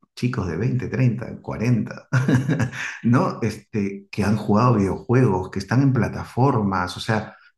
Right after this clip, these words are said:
el mundo no es plano, el mundo no es unidimensional. Entonces, que la gente entienda que su marca necesita este tipo de,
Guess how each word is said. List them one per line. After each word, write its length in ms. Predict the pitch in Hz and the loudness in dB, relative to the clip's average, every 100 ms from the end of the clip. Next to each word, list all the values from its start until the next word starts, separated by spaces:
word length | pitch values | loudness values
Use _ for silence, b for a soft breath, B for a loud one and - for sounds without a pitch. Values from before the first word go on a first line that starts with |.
| - | -8
el 140 | 95 | -2
mundo 360 | 92 117 156 170 | 4 4 4 4
no 120 | 143 | 4
es 80 | 127 | 4
plano, 440 | 131 95 110 101 92 | 2 -2 0 0 -4
el 80 | |
mundo 340 | 95 123 123 123 | 0 2 4 2
no 220 | 110 110 | 0 -4
es 140 | 120 | -4
unidimensional. 1000 | 123 110 98 90 87 87 92 107 107 80 B B B | -4 -4 -4 -6 -8 -8 -2 0 0 -4 B B B
Entonces, 680 | - 117 120 135 131 - - _ _ _ - | 0 2 4 2 0 -6 -16 _ _ _ -6
que 80 | 92 | -4
la 80 | |
gente 220 | 92 156 175 | 0 2 2
entienda 580 | 147 113 104 98 98 | 2 2 4 4 2
que 380 | - 87 - - _ _ _ _ _ _ _ _ _ _ _ _ _ | 0 -4 -6 -12 _ _ _ _ _ _ _ _ _ _ _ _ _
su 280 | - - 95 | -6 0 4
marca 320 | 107 - 123 | 4 6 6
necesita 1300 | 113 113 107 98 - - - - 170 - - 85 - _ _ | 6 6 4 0 -4 -6 -6 -6 -6 -6 -8 -12 -16 _ _
este 260 | - 101 101 | -4 -4 -4
tipo 480 | - 107 104 107 101 | -2 -2 2 2 4
de, 420 | 90 80 78 78 | 2 -2 -6 -10